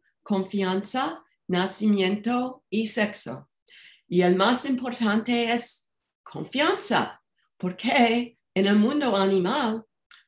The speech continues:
no quiero abordar un otro si no tengo confianza, porque pueden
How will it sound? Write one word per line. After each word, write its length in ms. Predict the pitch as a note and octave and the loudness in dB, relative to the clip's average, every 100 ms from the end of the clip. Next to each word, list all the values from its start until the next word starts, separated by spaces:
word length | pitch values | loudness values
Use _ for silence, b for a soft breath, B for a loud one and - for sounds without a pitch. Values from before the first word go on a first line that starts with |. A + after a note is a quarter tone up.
| _ | _
no 640 | D#3+ E3+ E3+ F3 F3 F3+ F3+ | -12 -8 -4 0 0 0 -4
quiero 800 | - - C4+ D#4+ C#4+ G3+ G3 - | -12 -2 2 2 4 2 0 -2
abordar 800 | E3+ F#3 F#3 D#3+ E3+ B3+ A#3 F#3 F3+ | -2 0 -4 -2 0 0 0 -2 0
un 160 | F3+ | 2
otro 640 | G#3 D4+ - F3+ C#3+ F3 F3 | 2 0 -4 -4 -4 -6 -8
si 240 | - A3+ | -4 0
no 200 | A3 A3 | 2 2
tengo 440 | G#3+ F3+ E3+ F3 | 0 -2 -2 -6
confianza, 800 | - B2+ - C4+ F4+ A4 - - - | -8 -12 -4 -2 -2 -2 -2 -4 -8
porque 440 | - D3 D#3 D3+ - | -10 -8 -8 -8 -4
pueden 460 | D#3+ F3 G#3 - | -2 0 -2 -2